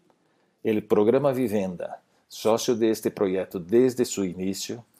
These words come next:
ha desarrollado una plataforma que permite a las organizaciones aprobadas por la red ofrecer crédito asequible a las familias. Al mes de marzo de dos mil e vinte e uno,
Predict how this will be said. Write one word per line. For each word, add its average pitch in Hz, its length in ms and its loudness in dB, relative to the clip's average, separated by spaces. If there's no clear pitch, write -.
ha 127 200 6
desarrollado 104 760 0
una 101 160 -2
plataforma 107 680 0
que 98 100 -6
permite 107 420 -2
a 120 40 0
las 110 180 -2
organizaciones 95 800 -4
aprobadas 87 640 -2
por 92 180 -4
la 87 80 -6
red 104 260 -2
ofrecer 95 540 -4
crédito 110 640 0
asequible 120 720 0
a 110 60 2
las 107 180 -6
familias. - 720 -10
Al 101 160 0
mes 123 260 2
de 131 100 6
marzo 101 460 0
de 101 100 2
dos 95 240 -4
mil 107 140 -2
e 98 80 0
vinte 95 280 -8
e 92 60 -6
uno, 107 320 -6